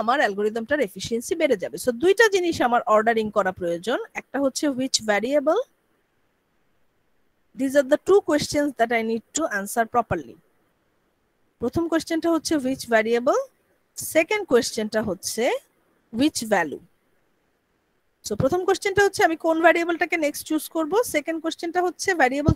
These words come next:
চুজ করার পরে আমি কোন ভ্যালুটাকে ওই ভেরিয়েবলের জন্য চুজ করব। So let's look at the heuristics we can use to answer these questions. <clears throat> প্রথম যে হিউরিস্টিকটা আমরা দেখব সেটার নাম হচ্ছে মিনিমাম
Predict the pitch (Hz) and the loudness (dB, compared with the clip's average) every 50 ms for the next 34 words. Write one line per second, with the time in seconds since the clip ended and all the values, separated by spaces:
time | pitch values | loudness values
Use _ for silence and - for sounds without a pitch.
0 | - - 330 - - - 330 349 339 302 _ 285 262 269 311 453 523 - 311 320 | 4 2 0 2 2 2 4 4 2 2 _ 2 4 4 4 4 2 2 0 -2
1 | - 359 359 359 339 330 285 269 269 254 - 294 285 - 339 269 226 233 220 196 | -2 -2 0 2 4 4 4 4 2 2 0 0 2 4 4 4 6 6 4 2
2 | 196 202 196 202 202 208 196 196 214 220 269 359 370 - 208 - - - - - | 2 0 0 -2 -2 -2 0 0 0 2 2 0 0 0 -2 -2 -4 -8 -12 -2
3 | - - - - - - - - - - - - - - - - - - - - | 2 2 2 4 2 0 -2 -4 -8 -12 -14 -6 -2 0 0 2 2 0 0 -2
4 | - - - - 294 339 453 523 - 427 440 - 415 359 359 359 294 302 294 311 | -4 -4 -2 0 0 0 0 0 2 2 2 2 2 0 0 0 2 2 0 0
5 | 311 - - 349 - - - 294 262 277 269 247 220 214 226 277 - - - 254 | -2 -4 -4 -6 -6 -4 -6 -2 0 0 0 0 -2 -2 -4 -4 -4 -4 -4 -4
6 | 202 196 226 - 254 220 202 208 208 - - - 170 165 - - - 196 - 427 | -2 -4 -4 -6 -8 -8 -8 -10 -12 -12 -10 -10 -10 -10 -10 -12 -14 -14 -16 -16
7 | - - _ _ _ _ _ _ - - 294 240 233 - _ _ _ _ _ _ | -18 -20 _ _ _ _ _ _ -4 -4 -4 -4 -6 -10 _ _ _ _ _ _
8 | _ _ _ _ _ _ _ 330 370 - 494 539 539 466 480 440 381 320 330 - | _ _ _ _ _ _ _ -8 -2 0 0 2 4 6 6 6 6 4 2 2
9 | - - 392 - - 349 302 254 262 247 233 226 202 - 202 208 269 427 - - | 2 0 0 2 2 0 2 2 0 0 -2 -2 -2 -2 -2 0 -2 -4 -4 -6
10 | 294 - 277 269 262 233 208 214 226 226 262 262 - - - 392 359 302 262 262 | -8 -8 -8 -8 -8 -8 -8 -8 -6 -6 -8 -8 -6 -4 -2 -2 -2 -2 -4 -4
11 | 277 302 311 339 349 359 359 370 381 392 | -4 -2 -2 -2 -2 -2 -2 -2 -2 -2